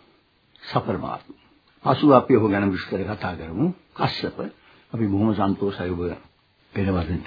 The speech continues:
පැමිණීම ගැන. එක් තීරයක්, එක් මාවතක් කියලා පොතක් ඔබ ලියලා තියෙනවා.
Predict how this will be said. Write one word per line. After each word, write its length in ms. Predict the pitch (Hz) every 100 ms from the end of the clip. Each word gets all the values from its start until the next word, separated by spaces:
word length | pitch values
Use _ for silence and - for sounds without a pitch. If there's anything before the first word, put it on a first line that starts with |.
| -
පැමිණීම 460 | - 90 87 85 82
ගැන. 180 | 85 123 185 - - _ _ _ 156
එක් 120 | - -
තීරයක්, 460 | 160 160 156 160 -
එක් 160 | 127 -
මාවතක් 500 | 120 117 113 107 107
කියලා 280 | - 117 123
පොතක් 360 | 107 101 98 101
ඔබ 100 | 90
ලියලා 300 | 98 107 98
තියෙනවා. 440 | - 87 76 135